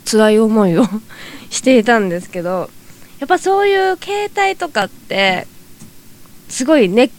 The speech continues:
クかなって思います。携帯を持ってない時を知ってるというか、家に電話をかけて友達と遊ぶ。家に電話をかけて、「何々ちゃんいますか？」って言って、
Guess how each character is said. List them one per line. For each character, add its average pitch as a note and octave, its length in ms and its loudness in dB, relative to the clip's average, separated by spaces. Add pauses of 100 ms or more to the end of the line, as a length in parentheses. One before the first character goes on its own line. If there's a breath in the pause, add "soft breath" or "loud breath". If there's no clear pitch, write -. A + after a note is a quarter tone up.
ク F#3+ 160 -8
か F3 120 0
な F#3+ 160 2
っ G3+ 40 0
て - 380 -14 (840)
思 G3 180 0
い F#3+ 40 0
ま F#3+ 180 0
す。 - 180 -10 (520)
携 G#4 200 4
帯 G4+ 120 6
を F#4+ 60 6
持 F#4 180 6
っ A4 40 0
て A#3+ 140 2
な B3+ 280 4
い G3+ 160 2 (1200)
時 G#3 280 0
を E3+ 80 2
知 - 80 -6
っ - 40 -14
て F3+ 120 -2
る F3+ 120 -2
と A#2 100 -2
い F#2+ 60 -2
う G2 40 -6
か、 - 160 -8 (520 loud breath)
家 D#4+ 260 6
に G#4+ 120 8
電 A#3+ 200 6
話 A#3 140 4
を G#3 60 0
か A#3+ 120 0
け A3 120 -4
て F#3+ 100 -2
友 A#3 280 0
達 C4 200 -2
と - 220 -2
遊 A#3 240 2
ぶ。 A3+ 220 2 (1080 loud breath)
家 F4 260 4
に F#4+ 120 4
電 D#4+ 160 4
話 D4 140 2
を C#4+ 60 -2
か C#4+ 140 -4
け C#4 120 -6
て、 D#4 180 0
「何 A3+ 200 0
々 G#3+ 200 -4
ち G3 100 -4
ゃ F#3 40 0
ん F3+ 40 0
い F3 40 0
ま G3+ 140 0
す - 80 -14
か？」 C4 160 2
っ - 20 -2
て - 100 -20
言 - 120 -8
っ - 20 -12
て、 B3+ 380 -2